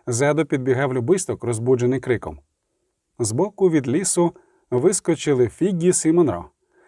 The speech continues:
Кинувши кошики з грибами, обоє гномів підхопили і відтягнули подалі втікаючих дітей.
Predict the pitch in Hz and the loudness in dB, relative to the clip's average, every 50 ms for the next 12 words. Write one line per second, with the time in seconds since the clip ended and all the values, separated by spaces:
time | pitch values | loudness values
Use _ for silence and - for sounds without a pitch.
0 | _ _ _ - 143 147 139 - - 143 127 - 143 147 - - 127 120 - 117 | _ _ _ -2 0 0 0 0 -2 -2 -2 0 0 -2 -2 -2 -6 -4 -4 -4
1 | 104 101 110 117 123 165 175 180 95 82 - _ _ _ _ _ _ 135 139 156 | -4 -2 -4 -2 2 2 2 2 0 -4 -8 _ _ _ _ _ _ -6 -2 -2
2 | 226 240 220 175 165 180 202 196 180 165 - - 165 127 - - 127 120 - 220 | 0 0 2 4 4 4 6 4 2 2 2 -4 -4 -4 -2 -6 -6 -4 -2 -2
3 | 220 190 165 143 - _ _ _ _ - 180 170 170 170 - - - 147 120 156 | 0 0 0 -2 -2 _ _ _ _ -4 0 0 0 -2 -2 -4 -2 -2 0 0
4 | 190 196 190 170 - 139 123 151 165 170 165 - - 127 - - 120 117 113 - | 0 0 0 0 0 -2 0 2 0 0 -2 -4 -6 -10 -6 -2 -4 -4 -2 -4
5 | 120 110 107 107 101 - 87 76 73 - | -8 -8 -6 -8 -8 -8 -10 -12 -12 -16